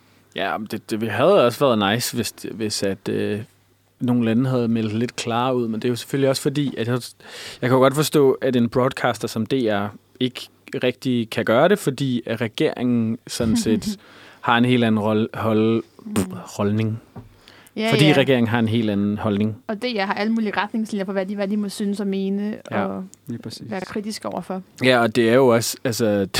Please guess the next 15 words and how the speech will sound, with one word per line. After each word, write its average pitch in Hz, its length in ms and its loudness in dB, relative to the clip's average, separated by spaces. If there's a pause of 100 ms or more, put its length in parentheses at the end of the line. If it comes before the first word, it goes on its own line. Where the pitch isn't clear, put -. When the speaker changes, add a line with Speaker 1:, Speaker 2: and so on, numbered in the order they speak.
Speaker 1:
det, 123 200 0
det - 20 0
er 107 80 2
jo 104 100 4
en, 101 100 2
det - 340 -10
er - 20 -2
jo 113 60 4
en 107 80 2
sammenslutning 143 880 4
af, 107 300 4 (260)
øh, 113 280 4
public 120 360 2
service 180 540 2 (440)
stationer, 110 600 2